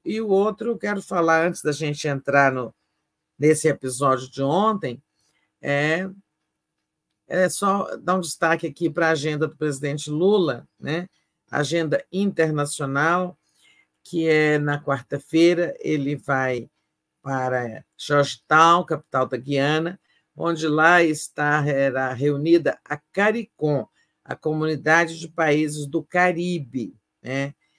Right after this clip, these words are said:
É claro que o Brasil não é membro da Comunidade do Caribe, mas o presidente Lula é um convidado especial,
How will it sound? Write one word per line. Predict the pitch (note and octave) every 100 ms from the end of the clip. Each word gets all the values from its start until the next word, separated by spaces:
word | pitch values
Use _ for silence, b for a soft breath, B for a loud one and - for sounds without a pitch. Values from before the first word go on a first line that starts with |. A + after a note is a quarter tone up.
| _ _ _ -
É | D3 D3 C#3
claro | - F3 E3+
que | E3
o | D#3+
Brasil | D3+ D3+ C#3 D3+
não | D3 E3
é | F#3
membro | E3 D#3+ D#3+ C#3+ C#3+
da | C#3
Comunidade | C#3 D3 C#3+ C#3+ B2+ C3+ C3
do | C3+ C#3+
Caribe, | E3 E3+ D#3+ D#3 G#2 G2+ _ B B B B
mas | C#3+ D3
o | C#3+
presidente | C#3+ D3 D3+ D#3+ -
Lula | D3+ E3+ F3+ -
é | - E3
um | F#3+
convidado | F3+ E3+ D#3 C#3 C3+ D#3 D#3+ D#3
especial, | D#3+ F#3 - - E3+ E3 - F3+ D3 C#3+ B2 B2